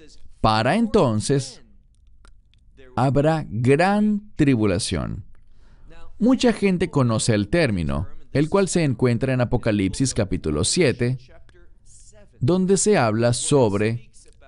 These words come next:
la gran tribulación. Pero de eso no es de lo que estamos hablando en este punto. Hay una diferencia gramatical entre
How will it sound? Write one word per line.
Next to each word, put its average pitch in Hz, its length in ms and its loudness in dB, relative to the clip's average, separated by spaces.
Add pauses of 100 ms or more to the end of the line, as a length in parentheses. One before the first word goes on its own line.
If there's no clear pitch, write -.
la 107 360 0
gran 151 680 2
tribulación. 87 1040 -2 (1040)
Pero 143 240 2
de 135 280 2
eso 160 300 0 (380)
no 127 260 4
es 240 220 2
de 185 100 6
lo 143 140 2
que 127 80 -2
estamos 117 380 0
hablando 101 440 0
en 85 80 -2
este 82 280 -2
punto. 135 520 -2 (1160)
Hay 233 220 2
una 202 160 4
diferencia 117 600 0
gramatical 120 960 -2
entre 113 880 -2